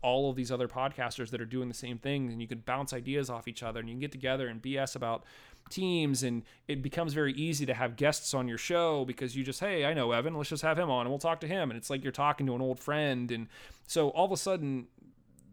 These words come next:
the Beautiful Game Network is less of a network, and it's more of a community of people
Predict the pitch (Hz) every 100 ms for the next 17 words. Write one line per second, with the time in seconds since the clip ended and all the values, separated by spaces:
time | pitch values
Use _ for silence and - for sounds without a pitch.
0 | 143 135 156 208 175 156 139 143 147 127
1 | 127 113 131 131 127 117 123 143 131 117
2 | 120 131 131 127 120 - 120 131 135 120
3 | 113 - - 151 113 107 -